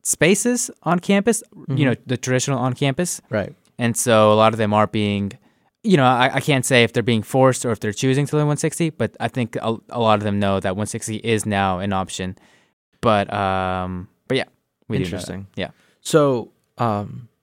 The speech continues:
Speaker 2: all that being said, I
Speaker 1: Yes.
Speaker 2: think one of the questions remaining is, why are they doing this? There's
Speaker 1: Why?
Speaker 2: always rumors that they're,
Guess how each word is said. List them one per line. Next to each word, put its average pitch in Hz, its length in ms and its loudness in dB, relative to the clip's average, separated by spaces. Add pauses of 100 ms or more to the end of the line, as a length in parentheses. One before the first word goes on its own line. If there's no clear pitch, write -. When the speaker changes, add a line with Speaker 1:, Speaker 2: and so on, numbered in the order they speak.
Speaker 2:
all 175 160 6
that 147 180 4
being 123 220 2
said, 101 400 0
I 123 80 -4
Speaker 1:
Yes. 135 280 -2
Speaker 2:
think - 160 -18
one 143 80 2
of 139 60 0
the 127 60 -2
questions 110 540 0
remaining 107 540 0 (340)
is, 104 380 -4 (460)
why 107 720 -2 (120)
are 113 160 -2
they 95 140 -2
doing 139 340 2
this? - 380 -14
There's 110 200 0
Speaker 1:
Why? 98 60 -4
Speaker 2:
always 143 320 4
rumors 127 460 -2
that 104 180 -2
they're, 101 380 0